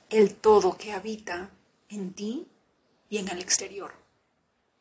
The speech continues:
No dejes que ningún pensamiento interrumpa tu presencia en el ahora. No dejes que la mente intente llevarte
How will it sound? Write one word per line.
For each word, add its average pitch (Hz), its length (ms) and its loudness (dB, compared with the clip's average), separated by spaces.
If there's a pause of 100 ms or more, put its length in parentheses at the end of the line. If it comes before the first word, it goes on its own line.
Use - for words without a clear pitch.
(1500)
No 220 160 -6
dejes 220 300 0
que 202 140 -4
ningún 196 460 -4
pensamiento 196 920 -4
interrumpa 196 960 -6 (1200)
tu 202 100 -18
presencia - 680 4
en 160 120 -6
el 156 120 -4
ahora. 160 480 -6 (840)
No 196 180 0
dejes 202 300 4
que 208 100 -2
la 180 140 -2
mente 180 720 0 (800)
intente 175 560 -4
llevarte 160 760 -2